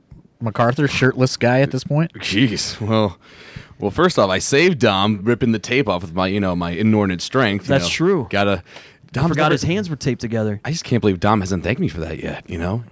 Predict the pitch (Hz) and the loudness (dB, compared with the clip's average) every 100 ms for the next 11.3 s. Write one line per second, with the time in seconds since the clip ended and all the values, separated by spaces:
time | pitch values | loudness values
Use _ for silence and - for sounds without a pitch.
0 | _ - 113 165 247 170 117 113 175 143 | _ -12 -2 0 2 2 2 0 0 0
1 | 113 95 - 180 117 104 - _ _ _ | -2 -4 -4 -2 -2 -4 -12 _ _ _
2 | - 113 - 147 151 - 180 135 120 - | -12 -10 -8 -4 0 2 4 4 4 0
3 | - 170 151 135 156 135 110 135 101 110 | -6 -12 -6 0 2 2 2 -2 -6 -6
4 | 95 - 160 156 147 - - 165 175 151 | -4 -2 2 2 0 -4 -6 0 2 2
5 | 131 131 117 104 101 98 92 95 87 101 | 2 2 0 0 0 0 0 -4 -2 -2
6 | 95 90 82 92 90 90 185 220 170 135 | 0 0 0 -2 0 -2 0 2 2 0
7 | 120 - 143 127 107 110 113 107 107 117 | -2 -4 -4 -2 -4 -2 -2 -4 -2 -2
8 | 110 107 98 101 98 98 98 - 98 98 | -2 -4 -4 -4 -4 -4 -6 -4 -2 0
9 | 98 95 - 107 101 90 85 - 92 87 | 0 -2 0 0 0 -4 -4 -2 -2 -2
10 | 95 85 - 87 - - - 131 - 107 | -2 -6 -4 -6 -8 -10 -4 -4 -4 -4
11 | 151 110 90 | -4 -4 -10